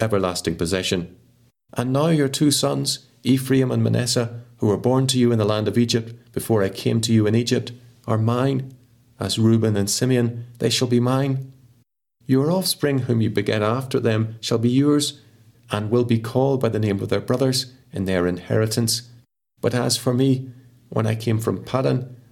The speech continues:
Rachel died beside me in the land of Canaan on the way, when there was a little distance to go to Ephra,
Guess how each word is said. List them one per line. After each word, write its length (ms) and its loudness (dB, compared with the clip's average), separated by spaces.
Rachel 460 2
died 340 2
beside 400 0
me 120 2
in 60 2
the 120 0
land 200 -2
of 120 -12
Canaan 360 0
on 120 -2
the 100 2
way, 380 2
when 220 0
there 120 2
was 220 -2
a 80 2
little 300 -2
distance 460 -2
to 120 -6
go 140 0
to 180 -2
Ephra, 400 -2